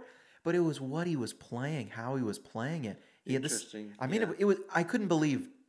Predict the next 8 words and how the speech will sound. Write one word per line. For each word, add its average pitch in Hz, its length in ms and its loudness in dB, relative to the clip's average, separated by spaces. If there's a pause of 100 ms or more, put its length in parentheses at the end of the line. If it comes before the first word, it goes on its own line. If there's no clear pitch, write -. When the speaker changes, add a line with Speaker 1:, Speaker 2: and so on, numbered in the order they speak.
(120)
Speaker 1:
the 123 100 -4
two 156 280 -2
sound, 143 420 -2
you 185 60 0
know, 107 200 0 (280)
one 190 240 2
was 156 180 2
like, 107 440 2